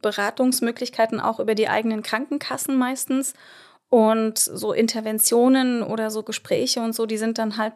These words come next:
immer so, ja, so nicht so ganz so hilfreich vielleicht. Aber wenn man incentiviert, also wenn eine Belohnung verknüpft ist sozusagen mit dem Aufhören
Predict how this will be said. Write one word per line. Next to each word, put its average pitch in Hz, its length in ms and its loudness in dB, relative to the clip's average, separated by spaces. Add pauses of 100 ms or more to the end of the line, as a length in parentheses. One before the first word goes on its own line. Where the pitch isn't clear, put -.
(120)
immer 220 240 -4
so, 214 180 -6 (240)
ja, 226 300 0
so 214 260 -8 (380)
nicht 220 220 4
so 226 100 0
ganz 233 320 2
so 247 120 0
hilfreich 254 460 0
vielleicht. 240 360 0
Aber 220 260 -2 (420)
wenn 220 160 6
man 226 300 2
incentiviert, 233 960 2
also 214 260 -2
wenn 220 100 4
eine 220 100 2
Belohnung 220 640 2
verknüpft - 560 -6
ist 214 180 0
sozusagen 214 460 0
mit 202 120 -4
dem 208 120 -6
Aufhören 214 600 -2